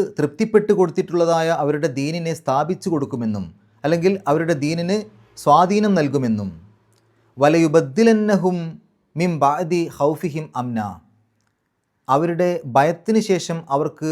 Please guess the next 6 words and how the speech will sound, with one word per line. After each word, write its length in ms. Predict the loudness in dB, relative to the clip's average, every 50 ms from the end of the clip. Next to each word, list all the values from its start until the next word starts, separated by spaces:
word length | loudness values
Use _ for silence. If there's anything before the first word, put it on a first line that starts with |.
| -4 -4
നിർഭയത്വം 640 | -2 -4 -4 -2 0 2 2 2 2 0 -2 -6 -6
അല്ലെങ്കിൽ 280 | -4 -6 -4 -4 -4 -4 -2
അഭയം 400 | -4 -4 -2 0 0 -2 -2 -4 -8 -12 -16 _ _ _ _ _
പകരം 320 | -4 -2 0 0 0 2 2
നൽകുമെന്നും. 560 | 0 0 0 -2 -2 -2 -2 -2 -4 -6 -8 -10 -16 _ _ _ _ _ _ _ _ _ _ _ _ _ _ _ _ _ _ _ _
യഅ്ബുദൂനനി 800 | 0 0 0 0 -2 -2 0 2 2 4 4 4 4 4 2 2